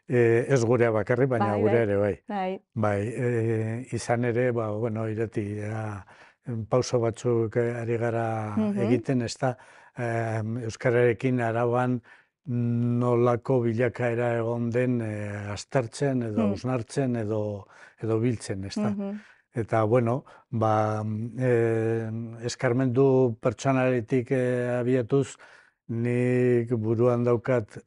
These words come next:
Speaker 1: eh, gazte nintzela, Gasteizen etzen agur ere esaten,
Speaker 2: Hmm.
Speaker 1: normalean.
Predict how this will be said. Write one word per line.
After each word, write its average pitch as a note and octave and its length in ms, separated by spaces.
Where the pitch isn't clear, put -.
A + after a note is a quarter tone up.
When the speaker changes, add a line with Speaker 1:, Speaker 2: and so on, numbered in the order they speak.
Speaker 1:
eh, A2 560
gazte A#2+ 380
nintzela, B2 640
Gasteizen B2+ 920
etzen B2+ 400
agur A2+ 420
ere G#2+ 400
esaten, G2 560
Speaker 2:
Hmm. F#3+ 140
Speaker 1:
normalean. G#2+ 560